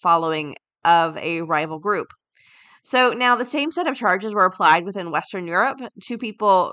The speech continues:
who were said to deviate from the path of true salvation. So in any event, the trial at Orleans, uh, marked not only the first execution in Western Europe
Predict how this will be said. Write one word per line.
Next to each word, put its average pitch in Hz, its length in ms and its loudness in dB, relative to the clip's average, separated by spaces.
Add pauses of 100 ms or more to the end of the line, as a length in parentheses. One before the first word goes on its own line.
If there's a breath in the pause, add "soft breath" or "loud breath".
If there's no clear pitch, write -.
(120)
who 185 460 -2
were 180 280 -4
said 175 320 -2 (140)
to 190 120 -6
deviate 160 800 -6 (180)
from 160 220 -6
the 131 80 -8
path - 360 -6
of - 100 -18
true - 240 -16
salvation. - 720 -10 (400 loud breath)
So 269 240 0
in - 200 -2
any 339 260 0
event, 170 360 0 (400 soft breath)
the 220 100 -2
trial 240 540 2
at 226 220 4
Orleans, 202 960 -4 (240)
uh, 190 300 4
marked 202 420 0
not 190 240 0 (100)
only 247 300 0
the 226 100 -4
first 208 380 -6 (100)
execution 180 880 -6
in 180 160 -8
Western 175 400 -6
Europe 175 300 0